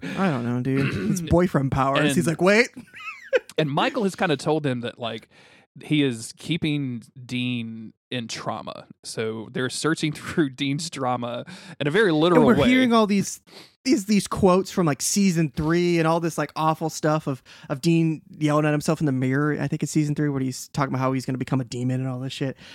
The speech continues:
Speaker 1: and just him suffering in hell. And, like, we're listening to all this stuff, and Sam's just nodding, like, "This is, yep,
Speaker 2: Yep, yep,
Speaker 1: mm-hmm.
Speaker 2: mm-hmm.
Speaker 1: This, no, s-,
Speaker 2: Yep.
Speaker 1: checks out
Speaker 2: Checks,
Speaker 1: one hundred percent.
Speaker 2: remember
Speaker 1: Not
Speaker 2: all
Speaker 1: surprised
Speaker 2: this.
Speaker 1: by this at all."
Speaker 2: Yep, yep.
Speaker 1: Um, you know, it, Cass is a little bit, um, h-,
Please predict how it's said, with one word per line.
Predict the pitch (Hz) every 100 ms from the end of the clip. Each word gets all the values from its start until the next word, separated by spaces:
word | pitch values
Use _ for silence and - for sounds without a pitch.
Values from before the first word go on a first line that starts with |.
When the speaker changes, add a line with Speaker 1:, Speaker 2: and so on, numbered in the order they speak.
| -
Speaker 1:
and | 156
just | 170 170
him | 185
suffering | - 196 165 170 151
in | 139
hell. | 135 175 190 190
And, | 156
like, | 156 - - - -
we're | 185
listening | 185 247 311 240 196
to |
all | 180 160
this | 160
stuff, | - 175 190
and | 160
Sam's | 180 160 156
just | -
nodding, | 151 135 139 147
like, | 151 135
"This | - 131
is, | 143 - 143
yep, | 147 -
Speaker 2:
Yep, | 139
yep, | 139
Speaker 1:
mm-hmm. | 143 123
Speaker 2:
mm-hmm. | 131 151
Speaker 1:
This, | 143 143
no, | 139
s-, | -
Speaker 2:
Yep. | 123 - _ -
Speaker 1:
checks | 156 -
out | 139
Speaker 2:
Checks, | 147
Speaker 1:
one | 143
hundred | 139 131
percent. | 135 143 131
Speaker 2:
remember | 117
Speaker 1:
Not | 135
Speaker 2:
all | 120
Speaker 1:
surprised | 117 151 135
Speaker 2:
this. |
Speaker 1:
by | 143
this | 147 151
at |
all." | 135
Speaker 2:
Yep, | 147
yep. | - - 208 -
Speaker 1:
Um, | 160 160 151 - -
you | 277
know, | 240 185
it, | - 208 180 -
Cass | - 233 240 -
is | 196
a | 180
little | 180 185
bit, | 170 156 - _ -
um, | 160 156 147 147 135 131 - _ _ _ _ _ _
h-, | -